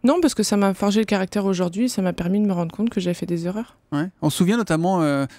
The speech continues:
Speaker 2: à une compétition, vous avez mis un bonnet avec un, un drapeau italien, l'autre où vous mettiez un petit message sur les, sur les mains.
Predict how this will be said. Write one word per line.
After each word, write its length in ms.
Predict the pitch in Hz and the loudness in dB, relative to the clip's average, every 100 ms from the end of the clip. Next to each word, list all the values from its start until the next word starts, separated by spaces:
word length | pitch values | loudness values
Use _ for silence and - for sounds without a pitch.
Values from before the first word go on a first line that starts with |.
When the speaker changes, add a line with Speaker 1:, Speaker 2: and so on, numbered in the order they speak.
| - | -4
Speaker 2:
à 80 | 151 | -4
une 80 | |
compétition, 440 | 139 147 147 151 202 | 0 0 0 0 0
vous 100 | 170 | 2
avez 120 | 147 | 2
mis 120 | 151 | 2
un 80 | 147 | 2
bonnet 340 | 135 143 147 156 | 2 2 2 2
avec 200 | 139 131 | 0 0
un, 180 | 127 123 | -2 0
un 100 | 131 | 0
drapeau 340 | 123 131 135 | 0 0 0
italien, 500 | 127 143 156 175 190 | 0 0 2 2 2
l'autre 280 | 170 143 - | 0 -2 -2
où 40 | |
vous 80 | 131 | 0
mettiez 440 | 131 131 - 135 131 | 0 0 0 0 0
un 60 | |
petit 180 | 123 135 | -2 0
message 280 | 131 123 139 | 0 2 0
sur 140 | - 123 | 0 -2
les, 180 | 123 120 | -2 -2
sur 160 | 131 | 0
les 120 | 127 | 0
mains. 280 | 131 151 214 | 2 2 0